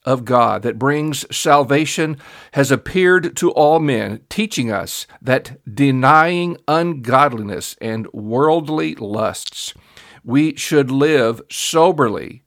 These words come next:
righteously, and godly in the present age, looking for the blessed hope and glorious appearing of our great God and Savior, Jesus Christ,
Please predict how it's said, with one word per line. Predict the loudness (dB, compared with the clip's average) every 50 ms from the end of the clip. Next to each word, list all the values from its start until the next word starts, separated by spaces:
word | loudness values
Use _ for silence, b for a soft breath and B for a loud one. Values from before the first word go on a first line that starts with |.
| _ _ _ _ _ _ -18
righteously, | -12 -4 0 0 2 0 0 -2 -4 -4 -4 -4 -6 -10 -10 -10 -10 -6
and | -6 -4 -4 -6 -6
godly | -4 -2 2 2 2 2 0 -6 -10 -10 -10 -12 -16 _ _ _ _ _ _ _ _ _
in | -8 -6
the | -6 -6
present | -4 -2 -2 -2 0 -2 -4 -4
age, | -4 -4 -6 -8 -10 -10 -14 -16 -18 b b b b b b -2
looking | 0 0 0 2 0 -2 -2 -2
for | -4 -4 -2 -2 0
the | 0 -2
blessed | -4 -2 0 0 0 0 0 -2 -4 -4
hope | -2 -2 -2 -2 -4 -6 -8
and | -10 -8 -8 -10 -8
glorious | -4 0 2 2 2 2 0 -2 -2 -4 -6 -10
appearing | -10 -12 -8 -6 -4 -2 -2 -4 -6 -8 -12 -16 b b b b b b b b
of | -14 -14 -10 -2
our | 0 2 4 4 4 2 0
great | -2 -4 -2 0 0 0 0 -4 -10 _ -16 -12 -4
God | 0 2 4 4 4 4 2 0 -2
and | -6 -8 -8 -10 -10
Savior, | -10 -10 -8 -4 -2 -2 -2 -2 -4 -4 -6 -6 -6 -8 -12 -16
Jesus | -14 -8 -4 -4 -4 -4 -6 -10 -10
Christ, | -10 -8 -6 -6 -6 -8 -10 -14 -18 -20